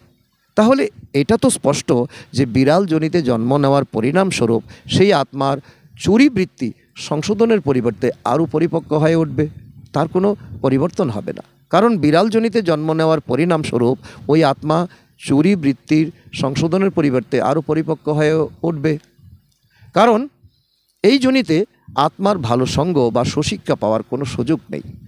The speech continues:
অথচ সংশোধনের জন্য যা অতি আবশ্যক, সৎসঙ্গে স্বর্গবাস, অসৎসঙ্গে নরকবাস।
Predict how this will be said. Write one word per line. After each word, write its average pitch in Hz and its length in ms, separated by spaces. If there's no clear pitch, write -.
অথচ 233 280
সংশোধনের 214 640
জন্য 185 240
যা 127 200
অতি 139 240
আবশ্যক, - 440
সৎসঙ্গে 220 580
স্বর্গবাস, 151 580
অসৎসঙ্গে 120 640
নরকবাস। 101 560